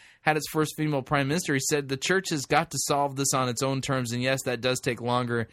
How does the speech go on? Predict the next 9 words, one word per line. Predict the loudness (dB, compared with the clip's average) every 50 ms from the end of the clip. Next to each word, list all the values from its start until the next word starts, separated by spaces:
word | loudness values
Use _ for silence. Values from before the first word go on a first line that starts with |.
| -14 -20 -20 _ _ -4
and | -2 -2
it | -2 0
can | 0 0 0 2
be | 0 0
embarrassing | 0 0 0 2 2 2 2 2 0 -2 -2 -4
sometimes." | -2 -2 -4 -4 -4 -4 -4 -4 -4 -6 -8 -12 _ _ -20 -20 -20 _ _ _ _ _ _ _ _ _ -8
Oh | -4 -2 0 0
my | 0 0 0 -2 -4 -6 -8
goodness, | -4 -2 -2 0 0 0 0 0 0 0